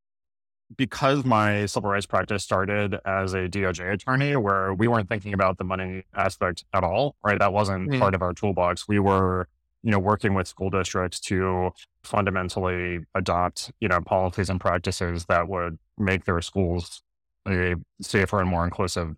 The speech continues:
Speaker 1: place for students who were, uh, gay or trans or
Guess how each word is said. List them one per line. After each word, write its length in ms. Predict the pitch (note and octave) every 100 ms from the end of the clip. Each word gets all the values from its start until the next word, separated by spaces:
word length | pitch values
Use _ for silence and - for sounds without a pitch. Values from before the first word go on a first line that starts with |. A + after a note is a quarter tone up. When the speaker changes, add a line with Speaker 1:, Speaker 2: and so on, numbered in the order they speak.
| -
Speaker 1:
place 400 | - F2+ E2 -
for 460 | G2 F2 E2+ F2
students 420 | F2+ G2 E2+ F2
who 140 | - F2
were, 320 | F2 E2+ E2 - _ _ _ _ _ _
uh, 440 | - E2+ E2 E2+ E2+ D#2+ _ _ _ _ _ _ _ _ _ _ -
gay 400 | - A2+ G2 F#2
or 120 | F2+ F2
trans 640 | - G#2+ F#2+ F#2 F#2 F2
or 680 | G#2 F2+ F2 E2+ E2+ F2